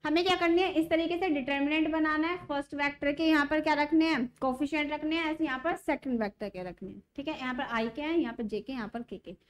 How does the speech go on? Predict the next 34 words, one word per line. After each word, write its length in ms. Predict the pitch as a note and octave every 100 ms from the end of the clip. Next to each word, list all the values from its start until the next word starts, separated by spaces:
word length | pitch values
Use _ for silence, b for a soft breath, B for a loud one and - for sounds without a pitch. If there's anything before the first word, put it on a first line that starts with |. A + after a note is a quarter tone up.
| _ _ _ -
अब 160 | D4+ D#4
देखो, 220 | F4+ F#4
अब 540 | F#4 F#4 - - D#4+
हमें 200 | F#4 F#4
इसे 160 | G4 G4+
solve 260 | - D4 D4
किस 180 | D4 C#4+
तरीके 280 | C4+ B3+ B3+
से 140 | B3+
करना 280 | A3+ G#3+ G3
है। 140 | G3 _ _ _ _ _ -
अब 280 | F4+ G#4 - - _ _ _ _ - _ _ _ _ - _ _ _ _ _ _ _ _ _ _ -
अगर 240 | C#4 F4 G#4
हम 200 | F#4 F#4
किसी 300 | E4+ E4 F#4
दो 140 | E4 F4+
vector 380 | F4+ E4 E4 D#4+
की 80 | E4+
cross 340 | - D#4+ F4+
product 340 | - E4 D4+ D#4
निकालते 460 | D4 C#4+ B3+ C4 D#4
हैं 180 | E4+ -
तो 140 | D#4+
हमें 240 | E4+ E4 F4+
क्या 160 | E4+
मिलता 260 | D#4+ D#4+ E4+
है, 60 | F#4
एक 100 | D#4
vector 400 | D4+ D4 - D4+
ही 120 | D#4+
मिलता 300 | C#4+ A3 G#3+
है। 80 | G#3 A#3+
अगर 200 | C4+ D#4
हम 240 | E4+ E4+